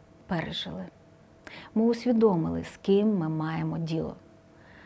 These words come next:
Тому на другому торканні ми вели себе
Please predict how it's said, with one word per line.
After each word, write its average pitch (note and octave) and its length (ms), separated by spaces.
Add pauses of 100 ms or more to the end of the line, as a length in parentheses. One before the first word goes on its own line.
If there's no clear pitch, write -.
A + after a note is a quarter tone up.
(400)
Тому G#3 340
на G3+ 140
другому A3 380
торканні G3+ 680
ми G3 380
вели F#3 280
себе F#3+ 500